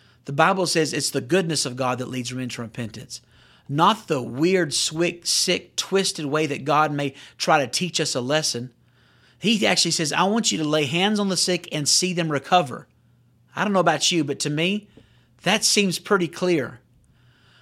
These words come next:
God wants us to lay hands on the sick and see them recover. That's, that's the command.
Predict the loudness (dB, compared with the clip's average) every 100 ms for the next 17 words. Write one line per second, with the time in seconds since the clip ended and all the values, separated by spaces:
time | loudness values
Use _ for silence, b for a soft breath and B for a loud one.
0 | b b b _ _ -16 0 4 6 6
1 | 4 2 0 2 4 4 4 2 2 0
2 | 0 0 -2 -4 -4 0 0 2 0 -2
3 | 2 2 2 -4 -16 _ _ _ 0 0
4 | -2 2 2 2 0 -2 0 0 0 -6